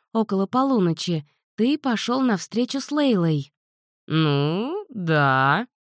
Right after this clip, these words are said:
Он растерялся лишь на мгновение. «Ты знаешь, кто она на самом деле?»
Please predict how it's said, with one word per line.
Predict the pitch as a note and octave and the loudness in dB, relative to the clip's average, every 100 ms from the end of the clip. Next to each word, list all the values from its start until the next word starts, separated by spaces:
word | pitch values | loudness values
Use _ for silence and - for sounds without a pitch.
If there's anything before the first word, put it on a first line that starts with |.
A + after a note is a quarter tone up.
| _ _ _ - | _ _ _ -2
Он | F3+ E3+ | 0 0
растерялся | D#3+ - E3+ E3+ G#3+ - | -2 -4 -2 -2 -2 -4
лишь | F3+ E3+ - | -4 -2 -2
на | F#3 | 0
мгновение. | F3+ G3+ G#3+ G3 D3 D3 D3+ C#3+ - _ _ _ _ _ - | 2 2 2 0 0 0 -2 -4 -10 _ _ _ _ _ -2
«Ты | A#3 | 0
знаешь, | F#3+ G#3+ D#4 D4 - | 2 2 0 0 -4
кто | - - C4+ | -6 0 2
она | G3+ F#3 | 2 2
на | F#3 G3+ | 0 -2
самом | A3+ G#3+ B3+ | 0 0 0
деле?» | B3+ C4+ F3+ D#3 C3+ | 0 0 2 0 -4